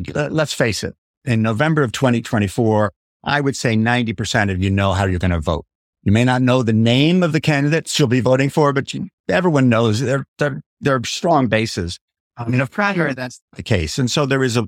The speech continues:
a great fluidity to the race. And it's affected by, you know, what we see in the debates a lot more than the, it's affected a general election.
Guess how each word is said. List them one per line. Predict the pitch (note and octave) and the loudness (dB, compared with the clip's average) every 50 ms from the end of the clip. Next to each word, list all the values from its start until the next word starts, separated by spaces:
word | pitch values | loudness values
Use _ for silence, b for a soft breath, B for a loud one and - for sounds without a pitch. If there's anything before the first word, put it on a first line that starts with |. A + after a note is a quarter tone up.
| - - | -4 -4
a | B2+ A#2 | -4 0
great | F#2+ B2+ B2 A#2 A#2 | 2 2 2 2 0
fluidity | - - A#2+ A2 A2 A#2 A2+ A2+ G2 F#2 F#2 F2+ | 0 0 2 4 4 4 2 2 2 0 0 -2
to | - - B2 | -2 -2 -2
the | G2+ G2 | -2 0
race. | F#2+ F#2+ G#2+ B2+ D#3+ D#3+ - - - _ _ _ _ _ _ | 0 0 0 0 0 -2 -4 -8 -12 _ _ _ _ _ _
And | A#2+ B2+ C3+ | 0 2 2
it's | C3+ - - | 2 2 0
affected | D3 - - D3 C#3+ - - E3 B2 G#2+ | 0 0 0 -2 -2 0 0 0 2 2
by, | A#2+ A#2+ A#2+ A#2+ A#2+ B2 B2 A2+ - _ _ | 2 2 2 2 2 0 0 -2 -6 _ _
you | - C3 A2+ | 0 2 2
know, | G#2 G2+ | 2 2
what | G#2 G2+ G2+ G#2 A2 G#2+ - | 0 0 0 0 0 0 2
we | - A2+ G#2+ G#2 | 0 0 0 0
see | G2+ - - - A#2 A2 | -2 -4 -2 0 2 2
in | A2 A2 | 2 2
the | G#2+ G#2+ | 2 0
debates | G2 G2 G#2+ A2+ G#2+ G2+ F#2+ - - - | 0 0 2 2 2 0 0 -4 -8 -6
a | - - | -4 -2
lot | A2 A2+ A2+ A2 - | 0 0 0 0 0
more | A#2+ G2+ G2 G2 F#2+ | 0 0 2 2 2
than | G2 G2 | 0 0
the, | F#2 F#2 F2 - - - | 0 0 -2 -4 -6 -12
it's | - - - - - - - - G2+ F2+ - | -12 -10 -10 -10 -10 -8 -6 -6 -6 -6 -6
affected | F#2+ - - G2+ F#2+ - - F#2+ | -6 -4 -2 -2 -2 -2 -2 -2
a | F#2+ F#2+ | -2 -2
general | E2+ - G2 F2+ F2 F2 | -2 -2 -2 -2 -2 -2
election. | F2+ F#2 F2 E2+ - - - | -2 -2 -4 -4 -8 -12 -16